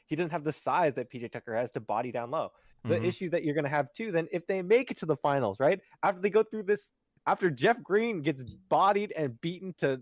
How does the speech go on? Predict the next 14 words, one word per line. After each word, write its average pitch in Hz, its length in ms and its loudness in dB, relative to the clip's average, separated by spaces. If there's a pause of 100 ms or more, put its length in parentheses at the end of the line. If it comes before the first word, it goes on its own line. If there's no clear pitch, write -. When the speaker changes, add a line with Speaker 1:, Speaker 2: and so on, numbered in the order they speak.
Speaker 1:
black 135 460 -4
and 151 120 -6
blue 165 340 2 (460)
in 147 120 -2
the 131 180 -8
East, 190 320 -4 (280)
then 175 140 0
you're 175 120 -2
either 202 200 -2
gonna 190 160 2
have 196 140 -2
to 165 60 -8
go 175 180 4
against 151 360 -2